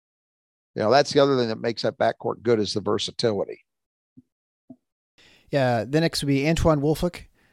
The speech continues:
Speaker 2: six nine, two hundred fifty pound freshman, averaging three points a game on, and one point nine rebounds a game in about nine minutes. Uh, he had two, a bucket and two points in five minutes of play in the first meetup.
Speaker 1: Yeah, you know, for this year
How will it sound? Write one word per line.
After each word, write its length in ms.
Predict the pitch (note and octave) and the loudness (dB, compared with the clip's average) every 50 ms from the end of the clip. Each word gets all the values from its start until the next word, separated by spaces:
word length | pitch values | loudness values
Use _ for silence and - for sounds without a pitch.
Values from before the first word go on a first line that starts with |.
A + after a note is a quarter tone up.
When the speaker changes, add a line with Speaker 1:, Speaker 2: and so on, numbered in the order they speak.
| _ _ | _ _
Speaker 2:
six 300 | - - G3 F3 - - | -6 -4 -4 -2 -2 0
nine, 240 | E3 D3+ C#3+ C#3 C3+ | 0 2 2 2 0
two 120 | - - | 0 0
hundred 460 | E3 D#3+ C3+ - D3 C#3+ B2+ C3 C#3 - - | -2 -2 0 0 -2 -2 -2 -4 -12 -8 -4
fifty 240 | - D3+ - - C3+ | -6 -4 -4 -4 -2
pound 360 | - C3+ B2 A#2 A2+ A2 - | 0 0 0 0 -2 -4 -4
freshman, 420 | - - E3 D3+ - - D3 C3+ | 0 2 2 2 2 0 0 0
averaging 380 | C3 C3 B2 A2+ A2 B2 A#2+ G#2+ - - - | 0 0 -2 -2 -4 -4 -6 -6 -8 -12 -8
three 160 | - G3 F#3+ | -4 -4 -2
points 320 | - - D3+ C#3+ C3 - | -2 0 0 0 0 -2
a 40 | - | -2
game 260 | B2 C3 B2+ B2 A2 | -2 -2 -2 -2 -2
on, 340 | G#2+ A2 A2 G#2+ G#2+ A#2 - _ _ - | -2 -4 -4 -6 -8 -10 -14 _ _ -6
and 200 | B2 A2 A2+ A#2 | -4 -4 -2 -2
one 120 | B2 A#2 | -2 -4
point 220 | - - B2 A2+ A2+ | -2 -4 -4 -2 -2
nine 160 | A2+ A2 G#2 | -4 -2 -2
rebounds 360 | A2+ C#3 D3 D3+ C#3+ C#3 B2 | 0 2 2 2 2 2 0
a 40 | C3 | 0
game 220 | C#3 B2+ B2+ B2 | 0 0 0 0
in 80 | A#2 A2 | 0 -2
about 220 | G2+ A2 G#2 F2 | -2 -2 -4 -4
nine 260 | F2+ G#2+ G#2+ A2 G#2+ | -4 -4 -4 -2 0
minutes. 440 | G#2 B2+ C#3+ D3+ C#3+ - - - - - _ _ _ _ _ _ _ _ _ _ _ _ _ - | 0 2 2 0 0 -2 -6 -8 -8 -10 _ _ _ _ _ _ _ _ _ _ _ _ _ -8
Uh, 140 | G#2 G#2+ | -6 -6
he 400 | G#2 G2+ G#2+ B2 B2 B2 B2 A#2+ | -4 -4 -2 -2 0 0 0 -2
had 260 | A2 - - B2+ A#2 - | -2 0 0 0 0 0
two, 180 | - D#3 D3 - C3+ | 0 0 0 -2 -6
a 60 | B2 | -4
bucket 420 | A2+ - B2+ A#2+ - B2 A2+ - _ - | 0 0 0 2 2 0 0 -2 _ -14
and 120 | - A2+ - | -12 -10 -8
two 100 | - A#2+ | -8 -6
points 400 | - B2 A#2 A#2 A2 - - - | -4 -4 -4 -4 -4 -4 -6 -6
in 140 | A#2+ A2+ G#2 | -6 -6 -4
five 260 | - A#2 A2+ A2 G#2 | -2 0 0 0 0
minutes 220 | A2 G#2+ - - | -4 -4 -6 -6
of 80 | G#2 - | -8 -8
play 580 | - A2 G#2+ G#2 G#2 G#2 - - A2 - - - C3+ | -6 -6 -4 -4 -4 -6 -6 -8 -12 -16 -16 -16 -12
in 80 | - G#2+ | -10 -8
the 60 | G#2+ | -6
first 360 | - - A2 G2+ - - - - | -4 -2 -2 -2 -4 -6 -8 -8
meetup. 200 | A#2 A2 - - _ _ _ _ _ _ _ _ _ _ _ _ _ _ _ - | -8 -8 -8 -8 _ _ _ _ _ _ _ _ _ _ _ _ _ _ _ 2
Speaker 1:
Yeah, 280 | F3 D#3+ D#3 C#3+ B2+ - - | 4 6 6 6 4 4 6
you 120 | D#3 D3+ | 6 6
know, 60 | D3+ | 6
for 180 | B2+ - F3 E3 | 6 4 2 4
this 300 | D3+ F3 F#3 F#3 - - | 6 4 4 4 2 2
year 380 | E3+ E3 D#3+ D#3+ D#3+ D#3 C3+ | 4 4 4 4 4 2 0